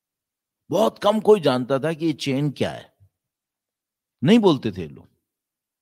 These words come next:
اور تقریباً انیس سو نوے کے بعد سے ہم احساس کرتے ہیں کہ ان لوگوں کا نام لوگوں کی زبان پہ آنا شروع ہو گیا۔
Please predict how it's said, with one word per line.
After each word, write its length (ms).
اور 80
تقریباً 380
انیس 260
سو 100
نوے 300
کے 120
بعد 460
سے 200
ہم 180
احساس 400
کرتے 300
ہیں 140
کہ 140
ان 60
لوگوں 300
کا 120
نام 300
لوگوں 180
کی 120
زبان 360
پہ 100
آنا 260
شروع 260
ہو 140
گیا۔ 200